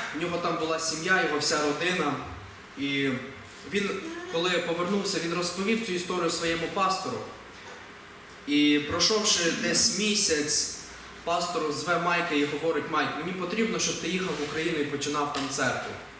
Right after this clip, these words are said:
І цей чоловік, молодий пастор, він говорить: "Ні".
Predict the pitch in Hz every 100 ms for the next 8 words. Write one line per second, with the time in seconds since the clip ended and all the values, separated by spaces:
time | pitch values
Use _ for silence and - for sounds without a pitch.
0 | - - - - - - - 147 214 208
1 | 185 175 175 220 220 - - - - -
2 | - - 151 156 180 165 175 170 170 151
3 | 160 147 147 156 147 156 139